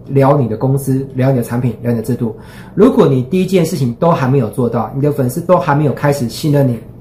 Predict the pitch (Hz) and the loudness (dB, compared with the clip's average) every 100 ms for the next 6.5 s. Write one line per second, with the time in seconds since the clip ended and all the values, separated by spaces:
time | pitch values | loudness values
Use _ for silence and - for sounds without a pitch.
0 | - 170 165 170 127 - - - 127 113 | -4 0 2 2 0 -4 -12 -8 -6 -2
1 | 147 135 - - - 175 175 123 147 120 | 0 0 -6 -14 0 2 2 0 0 0
2 | 113 123 - - - - - - - - | 0 -2 -4 -18 -20 -20 -20 -20 -20 -2
3 | 165 139 147 131 120 117 - - - - | 0 2 2 2 0 -2 -6 -18 -20 -20
4 | - - - - - - 175 170 175 165 | -20 -20 -20 -20 -18 -2 -2 2 2 4
5 | 156 156 139 120 135 131 - 123 123 - | 2 0 0 0 0 -2 0 0 0 -2
6 | 135 123 120 123 | 0 0 -2 -2